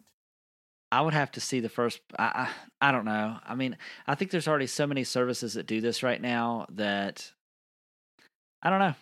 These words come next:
I guess I'll just have to watch how well the content's made, uh, and if it's any good before I can really say. But I don't know. I, I just sometimes fear that they are trying to do too many things, possibly.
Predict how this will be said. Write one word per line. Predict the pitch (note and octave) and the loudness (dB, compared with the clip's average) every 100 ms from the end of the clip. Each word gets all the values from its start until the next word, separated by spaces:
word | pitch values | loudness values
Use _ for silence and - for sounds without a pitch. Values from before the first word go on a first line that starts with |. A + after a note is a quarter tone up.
| _ | _
I | B2 | -2
guess | C#3 D#3 - | 2 0 0
I'll | C3+ | -4
just | C3+ | -4
have | C#3+ - | -4 0
to | |
watch | A#2+ B2+ - | 4 4 4
how | C3+ B2+ | 2 2
well | A#2 A#2+ | 4 2
the | A2+ | 0
content's | - A#2+ A#2 A#2+ - | -2 -2 -2 -6 -2
made, | A2 A#2 A#2+ B2 - - - - | 2 4 2 0 -6 -20 -14 -2
uh, | |
and | G#2 D#2 A#2 | 0 0 0
if | A2 | -4
it's | G#2+ A#2+ | -4 -2
any | A2 | 0
good | G#2+ A#2 G#2+ | 0 -2 -2
before | G#2 A#2 | -4 -2
I | G#2 | -2
can | - | -4
really | G#2+ G2+ | -4 -4
say. | G2 A#2 G#2+ G2 | -4 -4 0 0
But | F#2+ G2 G2 - _ _ _ - _ _ _ _ - | -2 -4 -4 -8 _ _ _ -20 _ _ _ _ -2
I | B2+ | 2
don't | B2 | 4
know. | |
I, | B2 G#2 - _ | 4 2 -2 _
I | C#3 | -2
just | D3+ D#3+ - | 0 -2 -4
sometimes | - D#3 C#3 C3+ A#2+ | -4 -2 0 -2 -2
fear | - C3 B2 A#2 | -2 2 2 2
that | A2+ A2 - - _ _ _ _ _ _ _ _ _ _ _ _ | 0 -2 -4 -18 _ _ _ _ _ _ _ _ _ _ _ _
they | A#2+ A#2+ A#2 A#2 A#2 A#2 A2+ - | 0 2 2 2 0 0 -2 -2
are | A2+ A2 | -2 -2
trying | - C3 A#2 A2 | -2 0 0 -2
to | G#2 | -4
do | A#2 A2 | -4 -4
too | G#2 B2 | -4 -6
many | A2+ A2 | -4 -4
things, | G2+ A2 G2 F#2 | -4 -4 -4 -6
possibly. | - G2 F#2 F#2+ F2+ F#2 | -6 -6 -6 -8 -10 -10